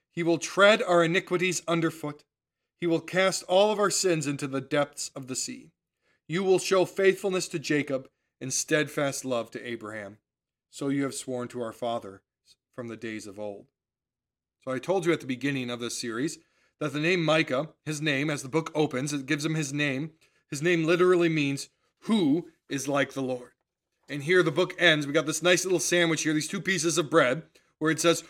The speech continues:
"Who is a God like you?" It opens with Micah's name. "Who is like you, God?" It ends with, "Who is a God like you?" This book reveals to us who God is, what his character is, and we get this nice summary statement at the end of the book.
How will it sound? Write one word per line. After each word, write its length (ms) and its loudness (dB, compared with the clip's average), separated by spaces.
"Who 160 8
is 100 6
a 80 4
God 240 8
like 240 6
you?" 200 4
It 80 -4
opens 300 0
with 220 0
Micah's 340 0
name. 380 2
"Who 120 6
is 160 4
like 240 6
you, 100 -2
God?" 420 4
It 100 -6
ends 180 2
with, 300 0
"Who 140 6
is 100 6
a 60 4
God 280 6
like 220 4
you?" 280 2
This 140 -8
book 260 0
reveals 480 6
to 160 -2
us 160 -2
who 200 0
God 260 6
is, 240 4
what 200 6
his 220 4
character 540 4
is, 180 4
and 80 0
we 80 4
get 140 4
this 160 0
nice 260 4
summary 460 4
statement 500 2
at 140 0
the 120 2
end 140 4
of 100 -2
the 80 -2
book. 320 -4